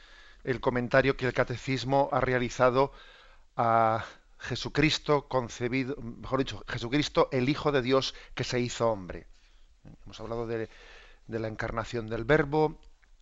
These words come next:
Él es verdadero Dios, verdadero hombre, cómo es hombre el Hijo de Dios, y concluye con este punto, el corazón de Cristo. Bien, es breve, lo leo y luego lo vamos de, comentando.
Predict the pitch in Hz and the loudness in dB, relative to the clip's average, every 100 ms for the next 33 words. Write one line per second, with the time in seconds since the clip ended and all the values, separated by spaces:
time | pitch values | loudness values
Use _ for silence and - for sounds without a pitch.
0 | - - - - 127 127 127 117 113 123 | -20 -20 -8 0 2 4 4 2 4 4
1 | 120 117 143 139 - 120 110 120 117 143 | 4 6 4 4 2 -2 0 2 4 4
2 | 156 147 147 151 - - - 170 151 131 | 4 2 2 -2 -14 -14 6 8 8 6
3 | 113 - 147 - - 139 139 123 117 110 | 2 4 4 4 2 4 4 4 2 2
4 | 131 123 120 110 160 190 180 - - - | 0 0 -4 2 4 4 2 -6 -16 -6
5 | - 202 - - 127 - 143 147 143 123 | -2 -2 -2 -2 0 0 0 2 2 2
6 | 127 - - 92 87 82 90 - - - | 0 -2 -6 -6 -12 -12 -14 -14 -20 -20
7 | - - - 156 143 131 123 110 127 113 | -20 -20 0 2 4 4 4 4 -2 -2
8 | 104 - - - - - - - - - | -6 -6 -12 -12 -16 -18 -20 -20 -20 -20
9 | - - - - - - - - - - | -20 -20 -20 -16 -16 -14 -12 -10 -12 -18
10 | - - 123 113 98 - 131 101 139 180 | -20 -8 -2 -2 -4 -6 -4 4 6 8
11 | 175 127 139 170 180 - - 117 120 117 | 6 6 8 6 4 -2 -6 0 4 4
12 | 113 113 110 110 107 - - - 107 95 | 4 2 -2 -8 -12 -14 -14 -10 -8 -8
13 | 92 85 85 | -8 -8 -10